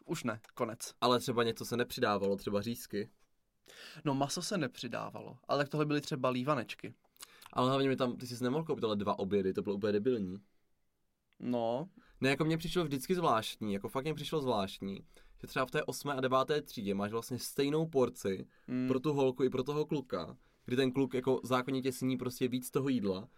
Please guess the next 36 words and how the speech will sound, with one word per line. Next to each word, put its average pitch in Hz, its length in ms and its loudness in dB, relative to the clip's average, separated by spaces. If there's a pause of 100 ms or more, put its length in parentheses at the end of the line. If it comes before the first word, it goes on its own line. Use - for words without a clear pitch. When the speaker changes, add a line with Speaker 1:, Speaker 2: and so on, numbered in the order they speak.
(260)
Speaker 2:
a 120 100 -4
navíc 117 240 0
jako 120 140 -6
třeba 110 400 -2
máš 117 160 -2
nějaký 113 220 -2
vývin 107 280 -2
a 113 80 -2
tak - 240 -4
a 107 40 -14
přišlo 107 220 -8
mi 104 80 -2
to 104 100 -2
vždycky, 98 320 -6
že 101 80 -2
je 98 80 -2
toho 98 240 0
jako 95 400 -2 (240)
málo 101 380 -2
pro 98 180 -6
tady 92 300 -2 (760)
v - 140 -18
porovnání. 113 500 2
Speaker 1:
Nevím, 101 140 0
no. 113 240 -8 (140)
Speaker 2:
Že 120 60 -4
tam 131 120 4
nebyla 127 240 4
třeba, 120 200 0
že 107 100 -4
by 98 80 -6
si 101 100 -8
skoupil, 98 540 -2 (180)
že 104 60 -10
bys 98 140 -6
jako, 98 260 -2